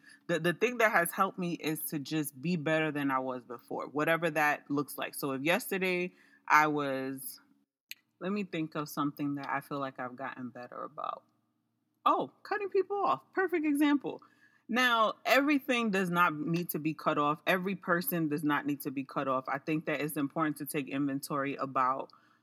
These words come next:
inventory of what has transpired, what can potentially be mended if that's an option, and what cannot. So if, like, let's say, and again, random example, let's say in the last week I cut three people off. Progress is, instead of cutting three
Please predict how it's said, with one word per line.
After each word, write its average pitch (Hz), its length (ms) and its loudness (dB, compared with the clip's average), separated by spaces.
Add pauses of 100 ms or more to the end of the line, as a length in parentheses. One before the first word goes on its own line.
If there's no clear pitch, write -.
(280)
inventory 233 720 4
of 156 340 6
what 156 260 2
has 180 220 4
transpired, 175 840 2
what 151 260 0
can 170 160 -2
potentially 156 540 -2
be 143 180 0
mended 156 580 0
if 151 160 -4
that's 143 260 -4
an 135 140 -4
option, 147 300 2
and 131 220 -4
what 135 160 -4
cannot. 127 380 -4 (320)
So 180 380 2
if, 170 280 0
like, 160 240 2
let's 185 240 2
say, 180 240 2
and 160 100 0
again, 147 260 0
random 165 380 2
example, 143 480 0
let's 165 260 0
say 185 260 2
in 160 180 -2
the 156 80 0
last 151 340 0
week 160 180 -4
I 147 120 0
cut 139 260 -4
three 151 140 0
people 143 300 -6
off. 127 280 -2 (380)
Progress 196 500 6
is, 151 440 0 (340)
instead 180 320 2
of 180 80 2
cutting 175 320 0
three 170 480 -2